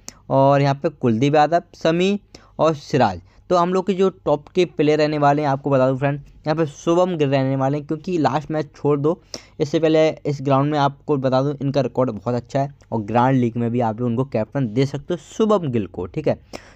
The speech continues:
शुभम गिल को ग्रैंड लीग में कैप्टन भी दे सकते हो, एक अच्छा खासा ऑप्शन आपको मैं बता रहा हूँ फ्रेंड, चल सकता है फ्रेंड। यहाँ पे रोहित शर्मा का रिकॉर्ड अच्छा है, रोहित शर्मा को हम लेके चलेंगे। विराट कोहली को भी आप लेके कर सकते हो, लेकिन कल का मैच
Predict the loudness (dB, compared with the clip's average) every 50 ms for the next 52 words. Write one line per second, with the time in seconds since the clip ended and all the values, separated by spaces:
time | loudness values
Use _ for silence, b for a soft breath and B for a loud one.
0 | B B 0 2 2 2 0 0 0 0 0 0 -4 -6 -6 _ -6 -4 -2 0
1 | 0 2 2 2 2 0 0 -2 -4 -2 -2 -2 -2 -2 -2 -4 -4 -4 -4 -6
2 | -8 -8 -10 -12 _ -8 -8 -6 -4 -2 -2 -2 -2 -4 -4 -6 -6 -6 -4 -2
3 | 0 -2 -2 -2 -4 -4 -4 -4 -4 -4 -4 -2 -2 -2 -2 -2 0 0 2 2
4 | 2 2 0 0 -2 -4 -4 -6 -8 b b b b b b b b b -2 2
5 | 2 2 2 2 -2 -4 -4 -6 -8 -8 -8 -8 -10 -14 -16 -20 _ _ -14 -8
6 | -6 -2 0 0 2 2 2 2 2 0 0 -2 0 0 0 0 0 0 -2 0
7 | 0 0 -2 -2 -2 0 0 0 2 2 0 0 -2 -4 -4 -4 -2 -2 -2 -2
8 | 0 0 -2 -2 -2 -4 -4 -2 -2 -2 -2 -2 -4 -4 -2 2 2 4 4 4
9 | 2 -2 -4 -4 -2 0 0 0 0 -2 0 2 2 2 2 0 -2 -4 -2 -2
10 | -4 -6 -6 -10 -14 -10 _ -2 -2 -2 -2 -4 -6 -4 0 0 0 0 -2 B
11 | B B B B B -2 0 0 -2 -4 0 0 0 2 2 0 0 0 0 -2
12 | -2 -4